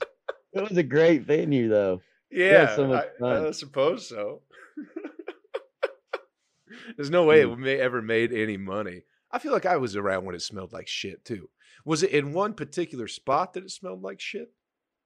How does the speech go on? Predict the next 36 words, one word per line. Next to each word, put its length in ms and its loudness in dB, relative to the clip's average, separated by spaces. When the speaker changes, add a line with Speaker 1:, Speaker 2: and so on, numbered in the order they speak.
Speaker 1:
I 60 -8
felt, 380 0
no, 300 2
I 60 2
felt 220 -4
like 240 -2
it 120 -2
was 160 -10
like 260 -4
if 140 -10
it 120 -8
rained 580 -6
Speaker 2:
Yeah. 380 0
Speaker 1:
and 120 -6
the 180 -4
ground 440 0
got 260 -2
saturated 760 0
or 100 0
something, 640 -8
I 40 -4
don't 220 2
know, 380 0
that 160 -2
it 160 2
would, 280 -2
uh, 300 -4
the 80 -16
sewer 380 2
would 200 -10
back 280 -6
up. 200 -10
Speaker 2:
Didn't 420 -4
one 280 2
of 120 0
the 320 2